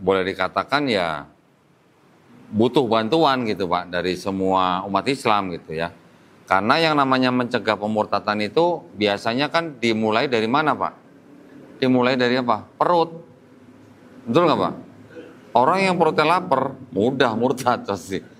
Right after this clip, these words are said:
Apalagi kalau dikasih bantuan. Apalagi kalau dikasih, eh, apa namanya,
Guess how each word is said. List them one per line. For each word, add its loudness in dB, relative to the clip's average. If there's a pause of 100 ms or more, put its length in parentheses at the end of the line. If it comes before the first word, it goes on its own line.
(240)
Apalagi 0
kalau 0
dikasih -2
bantuan. -2 (380)
Apalagi -2
kalau 2
dikasih, -2 (480)
eh, 2
apa -2
namanya, -2